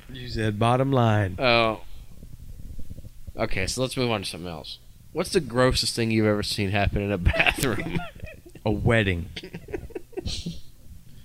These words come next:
Speaker 2: A wedding?
Speaker 1: I saw a wedding once. Walked into a, walked into a bathroom and saw a wedding happening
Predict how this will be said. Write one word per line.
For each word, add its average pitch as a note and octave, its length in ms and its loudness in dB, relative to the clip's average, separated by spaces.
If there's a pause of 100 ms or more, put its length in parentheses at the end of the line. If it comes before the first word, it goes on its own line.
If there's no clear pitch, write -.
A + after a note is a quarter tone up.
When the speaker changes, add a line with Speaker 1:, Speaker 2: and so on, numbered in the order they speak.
(1200)
Speaker 2:
A G2+ 60 -8
wedding? A#2 580 -4 (160)
Speaker 1:
I - 60 -12
saw A2+ 240 4
a A2 40 4
wedding A2 460 2
once. - 380 -4
Walked A2+ 340 -2
into B2+ 360 -2
a, G#2 40 -4 (600)
walked C3 280 2
into B2 300 0
a G#2+ 40 0
bathroom G2+ 520 -2
and F2+ 100 -8
saw G2+ 280 -2
a F#2+ 80 -4
wedding F2+ 500 -6 (1600)
happening A#2+ 580 2